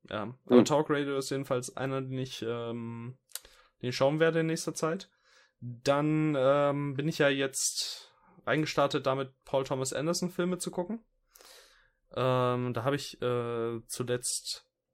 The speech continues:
Speaker 1: äh, Boogie Nights gesehen. Ein ziemlich, ziemlich cooler Film.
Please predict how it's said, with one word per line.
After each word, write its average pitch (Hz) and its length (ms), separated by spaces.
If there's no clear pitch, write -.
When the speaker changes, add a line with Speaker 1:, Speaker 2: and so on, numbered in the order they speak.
Speaker 1:
äh, 113 160
Boogie 185 280
Nights 104 260
gesehen. 104 420
Ein 110 160
ziemlich, - 460
ziemlich - 280
cooler 107 240
Film. 113 320